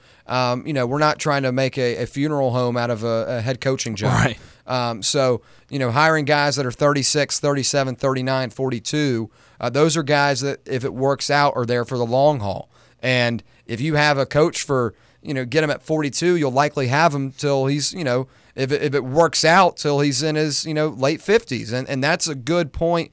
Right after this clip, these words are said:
Speaker 1: um, and, and that, that's something you want from your franchise, especially if you're
Speaker 2: Yeah.
Speaker 1: trying to rebuild. So I think when it comes down to it, it's just a modernized look,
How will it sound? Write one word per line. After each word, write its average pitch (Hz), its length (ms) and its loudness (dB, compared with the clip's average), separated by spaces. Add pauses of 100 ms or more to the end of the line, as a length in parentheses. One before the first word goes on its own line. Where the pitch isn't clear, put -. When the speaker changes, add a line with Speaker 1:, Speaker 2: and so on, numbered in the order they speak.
(300)
Speaker 1:
um, 139 260 -2
and, 135 240 -6
and 143 80 -2
that, 151 160 0
that's 139 180 -2
something 151 360 0
you 135 120 0
want 147 300 0
from 139 160 -6
your 127 80 -4
franchise, 147 540 -2
especially 160 500 -2
if 120 80 -2
you're 139 80 4
Speaker 2:
Yeah. 127 60 2
Speaker 1:
trying 131 240 0
to 113 40 -6
rebuild. 131 600 0 (340)
So - 160 0
I 165 40 4
think 175 180 -2
when 165 100 0
it 110 80 -8
comes 147 240 -4
down 143 220 0
to 143 220 0
it, 143 140 -2
it's 127 140 -8
just 131 220 -4
a 117 40 -4
modernized 160 880 0
look, 135 400 0